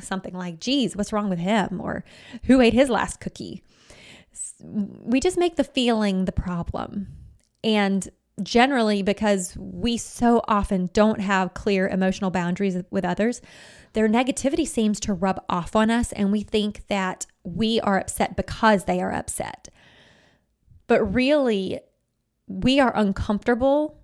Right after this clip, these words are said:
with other people's emotions, and in our own body, our own bodies don't feel safe. We don't feel safe, uh, around someone who's upset. It's very disorienting. So think about this in your own life.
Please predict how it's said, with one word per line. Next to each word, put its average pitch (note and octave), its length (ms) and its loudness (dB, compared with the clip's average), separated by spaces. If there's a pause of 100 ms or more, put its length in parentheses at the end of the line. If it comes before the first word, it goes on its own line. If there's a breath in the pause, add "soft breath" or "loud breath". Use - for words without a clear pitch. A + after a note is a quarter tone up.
with G#3+ 140 2
other G#3+ 260 2
people's G#3 360 0
emotions, G3 760 -2 (580)
and F#3+ 400 0 (100)
in G3+ 120 2
our F3+ 200 0
own A3+ 200 4
body, F#3+ 460 2 (120)
our G3+ 180 0
own G#3 220 2
bodies F#3+ 280 0
don't - 180 -4
feel - 160 -8
safe. - 580 -4
We G#3 100 2
don't A3+ 220 -2
feel F#3+ 200 0
safe, G#3 500 -2 (320)
uh, - 180 -6
around G3+ 480 4
someone F#3+ 320 0
who's F#3 180 2
upset. - 540 -6 (920 loud breath)
It's - 180 -4
very A#3+ 320 4
disorienting. F#3 800 -2 (920)
So G#3+ 520 4 (800)
think G4 180 0
about F4 240 6
this - 180 -2
in A3+ 120 2
your G#3+ 180 0
own A3 220 2
life. F#3+ 420 -4